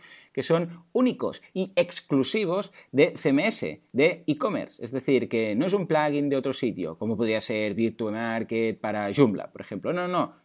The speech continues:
son C M S propios, como Magento, PrestaShop, OpenCart, etcétera. Bueno, pues comparado con esos, ah, WooCommerce está ganando. De hecho, ah, aquí en, en Europa, bueno, en Estados Unidos, eh,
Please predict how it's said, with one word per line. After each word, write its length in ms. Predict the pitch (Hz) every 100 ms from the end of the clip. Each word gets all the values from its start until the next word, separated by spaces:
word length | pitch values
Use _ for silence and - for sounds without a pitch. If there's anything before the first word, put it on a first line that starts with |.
| _
son 240 | 139 151
C 120 | 143
M 180 | 131 127
S 180 | 127 156 -
propios, 480 | 120 113 107 113 -
como 200 | - 82
Magento, 640 | 78 78 127 131 180 208 -
PrestaShop, 520 | - - - 165 165
OpenCart, 460 | 87 87 - 117 113
etcétera. 360 | - 82 - _ - - - -
Bueno, 160 | 208
pues 180 | 190 165
comparado 500 | - 139 127 131 214
con 120 | 196
esos, 500 | 196 - 175 208 - 135
ah, 440 | 123 120 117 104
WooCommerce 420 | 98 143 170 151
está 280 | 117 139 139
ganando. 360 | 104 147 156 92
De 80 | 135
hecho, 420 | 135 180 185 -
ah, 240 | 120 113 -
aquí 320 | 117 - 156
en, 400 | 147 135 127 113
en 200 | - 113
Europa, 480 | 113 113 143 170 165
bueno, 160 | 139 120
en 60 | 95
Estados 240 | - 117
Unidos, 520 | 117 123 127 147 - -
eh, 160 | 85